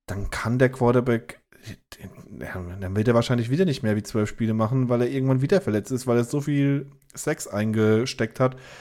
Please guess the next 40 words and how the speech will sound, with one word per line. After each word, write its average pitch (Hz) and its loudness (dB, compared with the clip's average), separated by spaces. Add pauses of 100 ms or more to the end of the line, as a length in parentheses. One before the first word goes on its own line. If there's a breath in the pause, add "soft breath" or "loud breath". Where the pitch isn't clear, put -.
(200 loud breath)
dass - -10
der 117 0
Körper 123 2
halt 123 2
irgendwann 127 0
sagt, 120 0
okay, 143 -2
komm, 143 0
wir 135 2
machen 120 2
eine 120 0
Pause 127 2
bis 131 -2
nächstes 147 -2
<laughs> 139 6
Jahr 120 6
und 120 4
hoffentlich 123 2
holen 127 6
sie 127 0
dann 147 2
die 190 2
O-Line. 90 -4 (680 loud breath)
Ja, 110 -2
und, 117 -4
ähm, 113 -4
dasselbe 120 -2
Problem 131 0
hat 131 -2
man 127 -4
ja 120 -2
auch 131 -2
bei 117 2 (420 loud breath)
erfahrenen 160 -4
Quarterbacks 117 -4
wie 120 -4
dem 117 -2
Russell 120 -2
Wilson 143 -2
gesehen, 113 -4